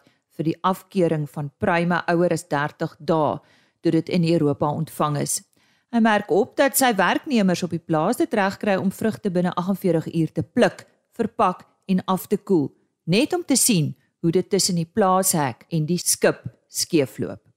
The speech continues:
Suiwelprodusent Lactalis Suid-Afrika het honderdenveertig miljoen rand belê in 'n nuwe verdamperdroër poeieraanleg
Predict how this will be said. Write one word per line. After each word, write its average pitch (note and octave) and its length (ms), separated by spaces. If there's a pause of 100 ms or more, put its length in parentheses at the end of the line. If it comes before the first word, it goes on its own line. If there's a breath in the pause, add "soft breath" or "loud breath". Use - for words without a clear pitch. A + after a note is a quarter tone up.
(840)
Suiwelprodusent C4 1160
Lactalis D#3 600
Suid-Afrika D#3 880
het B3 140
honderdenveertig A#3 880
miljoen G3 520
rand E3 340
belê D#3 440
in F3 140
'n D#3+ 140
nuwe G3+ 400 (180)
verdamperdroër F#3 2000 (160)
poeieraanleg D#3+ 1040